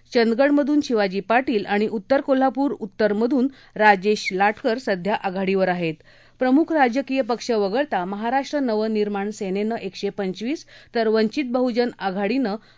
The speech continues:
दोनशे उमेदवार रिंगणात उतरवले होते. मात्र मतपेटीत त्याचा फारसा परिणाम जाणवत नसल्याचं दिसून येत आहे. महाराष्ट्राच्या जनतेनं महायुतीला भरघोस मत दिल्याचं भाजपचे नेते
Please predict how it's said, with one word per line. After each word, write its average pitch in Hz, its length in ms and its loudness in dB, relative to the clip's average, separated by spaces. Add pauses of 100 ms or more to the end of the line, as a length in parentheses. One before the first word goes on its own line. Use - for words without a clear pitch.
दोनशे 220 400 0
उमेदवार 220 540 -2
रिंगणात 202 380 -4
उतरवले 190 400 -2
होते. 185 380 -4 (240)
मात्र 220 400 -2
मतपेटीत 233 600 -4
त्याचा 202 340 -2
फारसा 214 300 0
परिणाम 190 460 -4
जाणवत 185 360 0
नसल्याचं 185 580 -6
दिसून 190 320 -6
येत 180 200 -4
आहे. 165 280 -4 (540)
महाराष्ट्राच्या 294 680 4
जनतेनं 240 520 0
महायुतीला 233 640 0
भरघोस 214 520 0
मत 240 240 0
दिल्याचं 190 460 -4
भाजपचे 202 560 -2
नेते 240 400 -4